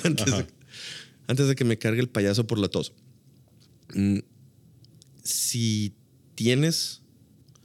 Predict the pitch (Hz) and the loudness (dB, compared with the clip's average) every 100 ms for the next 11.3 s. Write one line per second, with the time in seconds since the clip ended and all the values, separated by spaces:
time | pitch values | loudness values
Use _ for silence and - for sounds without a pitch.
0 | - - 104 98 92 92 113 117 - 107 | -20 -10 -6 -4 -2 -2 -2 -2 -4 -10
1 | - - 92 - 92 107 117 104 92 - | -10 -8 -8 -6 -6 -4 -6 -6 -8 -4
2 | 101 110 110 92 - 98 92 - 98 - | -2 -2 -4 -6 -6 -8 -6 -4 -4 -6
3 | - - - - - _ - - 95 95 | -18 -20 -20 -20 -20 _ -20 -8 -4 -2
4 | 98 98 95 101 101 104 104 104 101 95 | 0 -2 -6 -8 -6 -4 -2 -2 -4 -4
5 | 92 98 95 95 104 98 90 82 - 90 | -4 -6 -6 -6 -4 -4 -6 -8 -6 -4
6 | 98 92 107 123 107 113 - - - - | -2 0 0 -2 -4 -6 -12 -20 -20 -20
7 | _ _ _ - - - 92 95 95 - | _ _ _ -20 -20 -10 -6 -4 -4 -4
8 | 110 120 127 127 107 107 - 95 90 87 | -2 -2 -2 -4 -4 -6 -6 -6 -6 -6
9 | 82 - 101 113 123 - 101 - - - | -6 -4 -2 -2 -4 -8 -8 -4 -2 -2
10 | 117 - 120 131 - 101 90 90 123 131 | -4 -8 -6 -6 -4 -4 -2 -2 -4 -8
11 | - - | -10 -12